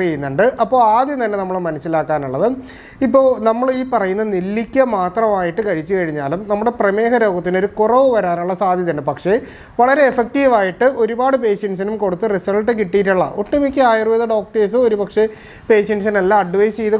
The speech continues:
കൊടുക്കുന്ന ഒരു കാര്യം കൂടിയാണിത്. അതായത് നമ്മളിപ്പോൾ നെല്ലിക്ക എടുക്കുന്നതിൻ്റെ കൂട്ടത്തിൽ തന്നെ, അതായത് ഒരു നെല്ലിക്ക, അതായത് ഈ കാട്ടു നെല്ലിക്ക എന്ന് പറയില്ല, അപ്പോൾ ആ സാധാരണ നെല്ലിക്ക നമ്മൾ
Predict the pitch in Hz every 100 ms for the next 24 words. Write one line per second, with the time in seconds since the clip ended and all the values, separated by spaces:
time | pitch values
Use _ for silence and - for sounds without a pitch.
0 | 202 185 233 254 233 214 170 175 185 190
1 | 170 156 147 226 233 208 214 170 220 254
2 | - - - - 254 294 262 277 254 208
3 | 208 233 254 285 285 240 196 202 202 202
4 | 220 196 175 170 180 185 160 151 160 160
5 | 185 220 208 214 285 - 196 185 185 165
6 | 151 143 175 196 202 202 208 208 214 220
7 | 220 214 220 214 214 208 190 175 151 147
8 | 208 208 247 269 - - 208 196 208 190
9 | 214 233 180 170 175 180 170